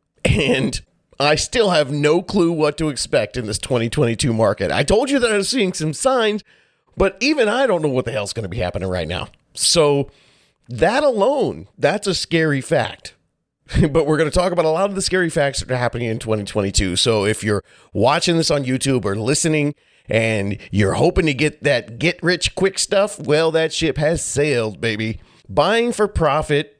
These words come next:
flipping homes, or investing in homes, all those things people do in real estate when they're trying to make money,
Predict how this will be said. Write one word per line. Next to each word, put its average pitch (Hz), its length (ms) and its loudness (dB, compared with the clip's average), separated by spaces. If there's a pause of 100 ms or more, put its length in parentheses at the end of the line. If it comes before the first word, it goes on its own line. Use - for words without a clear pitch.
flipping 156 460 0
homes, 147 580 0
or 131 220 2
investing 135 720 -2
in 110 80 -4
homes, 107 560 -2 (400)
all 202 180 4
those 240 220 0
things 214 200 0
people 196 220 -2
do 196 160 2
in 175 60 2
real 185 200 2
estate 202 360 -2
when 135 100 -4
they're 139 80 0
trying 165 220 -2
to 165 80 0
make 156 180 -2
money, 165 380 -2